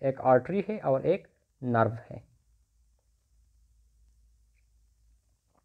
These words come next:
अ, यहाँ पर आप लोग इस, अ, डायग्राम में, अ, देख सकते हैं कि, अ, this is the trachea,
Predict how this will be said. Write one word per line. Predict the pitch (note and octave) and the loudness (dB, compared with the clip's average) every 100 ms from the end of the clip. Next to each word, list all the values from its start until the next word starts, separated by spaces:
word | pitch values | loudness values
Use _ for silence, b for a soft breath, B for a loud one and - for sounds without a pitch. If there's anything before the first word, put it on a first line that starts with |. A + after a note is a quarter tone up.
| _ _ _ _ _ _ _ _ - | _ _ _ _ _ _ _ _ -2
अ, | C3+ B2+ | 4 6
यहाँ | C3 C#3+ F#3+ | 6 4 2
पर | F3 | 6
आप | D#3+ D#3 | 4 6
लोग | D#3 D#3 D#3 | 4 4 0
इस, | C#3+ - - | -6 -8 -2
अ, | C3 B2 | 2 4
डायग्राम | B2 A#2+ B2 C3 E3+ | 4 4 6 4 4
में, | C#3 D3+ E3 - _ _ _ _ _ _ _ _ _ _ _ _ _ - | 2 0 -4 -16 _ _ _ _ _ _ _ _ _ _ _ _ _ -2
अ, | B2+ | 2
देख | A#2 C3 F3 F3+ | 2 6 4 4
सकते | B2 A#2 B2+ | -6 -4 -6
हैं | B2 F3+ - _ _ _ _ _ - | -4 -6 -8 _ _ _ _ _ -2
कि, | C#3+ C#3+ | 0 2
अ, | C#3 B2+ B2 | 4 6 6
this | A#2+ C#3 | 4 -2
is | |
the | D#3+ D3 C3+ C3 B2+ - _ - | -2 -4 2 6 6 2 _ 0
trachea, | B2+ B2 D#3+ | 2 2 0